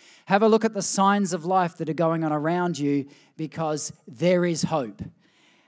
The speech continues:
So we're gonna read, I'll read as quick and fluently as I can, and then we'll just bring some things out of this. Does that sound okay? Everyone just go like this and just feel your pulse.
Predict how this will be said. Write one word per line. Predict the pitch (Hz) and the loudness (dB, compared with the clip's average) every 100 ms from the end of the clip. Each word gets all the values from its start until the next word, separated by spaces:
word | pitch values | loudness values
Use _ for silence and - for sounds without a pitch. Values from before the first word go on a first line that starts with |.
| _ | _
So | - - 202 147 95 _ | -8 -2 0 -2 -4 _
we're | 151 | -8
gonna | 160 202 185 | -2 0 0
read, | 180 185 185 | 0 0 0
I'll | 165 165 | 0 0
read | 185 190 - _ _ _ - | 0 -2 -4 _ _ _ -6
as | 170 - - _ _ | -6 -6 -10 _ _
quick | - 190 180 | -8 -8 -8
and | 190 160 160 - 160 | -8 -8 -8 -12 -16
fluently | - 180 190 190 160 165 | -12 -4 -2 -2 -2 -6
as | 151 | -4
I | 160 | -6
can, | 160 170 160 156 | -4 -2 0 -2
and | 165 147 151 | -4 -6 -4
then | 156 156 | -4 -4
we'll | 151 | -4
just | 151 - - | -6 -8 -8
bring | 160 156 | -6 -6
some | 160 | -8
things | 147 156 139 - | -10 -8 -8 -10
out | 139 139 | -10 -8
of | 131 113 | -10 -10
this. | 117 - - _ _ _ - | -12 -12 -16 _ _ _ -8
Does | 123 | -2
that | 190 | -2
sound | 175 190 180 | 0 -2 -2
okay? | 170 165 120 101 _ _ _ _ - - | -2 -4 -4 -8 _ _ _ _ -20 -12
Everyone | 185 220 | -6 -6
just | 196 - | -6 -2
go | 208 | 0
like | 208 202 | 0 0
this | 185 220 - - - _ _ _ _ | 0 0 -2 -6 -10 _ _ _ _
and | 160 | -12
just | 160 - | -8 0
feel | 202 | 0
your | 208 | 2
pulse. | 190 190 202 - - - | 2 2 2 -2 -4 -6